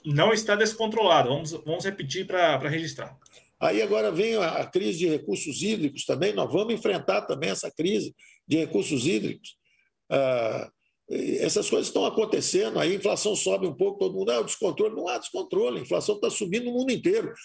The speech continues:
Speaker 2: A inflação americana vai ser sete por cento esse ano. Então a nossa ser sete ou oito também, é, tamo, tamo dentro do jogo.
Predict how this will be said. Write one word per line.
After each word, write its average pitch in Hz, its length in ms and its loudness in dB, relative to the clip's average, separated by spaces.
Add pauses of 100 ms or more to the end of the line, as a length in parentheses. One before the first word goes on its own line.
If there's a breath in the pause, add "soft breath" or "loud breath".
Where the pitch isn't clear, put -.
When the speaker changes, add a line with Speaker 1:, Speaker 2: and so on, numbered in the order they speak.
(140)
Speaker 2:
A - 60 2
inflação 214 300 0
americana 220 400 0
vai 233 100 2
ser 233 160 0
sete - 400 0
por - 140 -8
cento 196 320 -4
esse - 180 -6
ano. 98 160 -12 (720)
Então 190 200 0
a 214 120 0
nossa 208 300 2
ser 175 180 2
sete 185 400 0
ou 143 200 2
oito 202 280 -2
também, 208 440 -4 (320)
é, - 300 0
tamo, - 420 -2
tamo 208 320 0
dentro 220 220 0
do 254 80 0
jogo. 226 460 -2